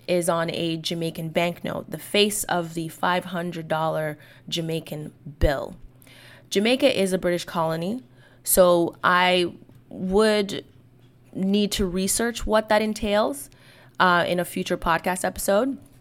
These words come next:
So I can't really go into that much detail, but I just wanted to allow the audience, yourself, to understand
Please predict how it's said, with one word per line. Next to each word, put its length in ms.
So 720
I 60
can't 260
really 180
go 200
into 200
that 200
much 280
detail, 600
but 340
I 120
just 340
wanted 760
to 680
allow 420
the 160
audience, 560
yourself, 460
to 200
understand 920